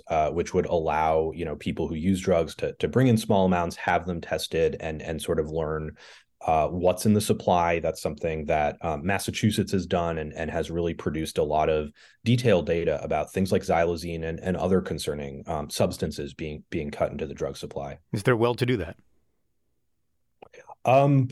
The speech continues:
Speaker 1: I, I guess we'll see. Um, there's certainly, um,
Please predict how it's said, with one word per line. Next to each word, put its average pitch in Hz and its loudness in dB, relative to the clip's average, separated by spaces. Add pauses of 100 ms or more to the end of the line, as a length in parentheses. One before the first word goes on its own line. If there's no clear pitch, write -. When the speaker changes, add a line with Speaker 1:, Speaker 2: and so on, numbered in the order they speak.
Speaker 1:
I, 123 4
I 127 6
guess 156 6
we'll 127 6
see. 82 2 (120)
Um, 92 4
there's 104 2
certainly, 107 0
um, 82 -4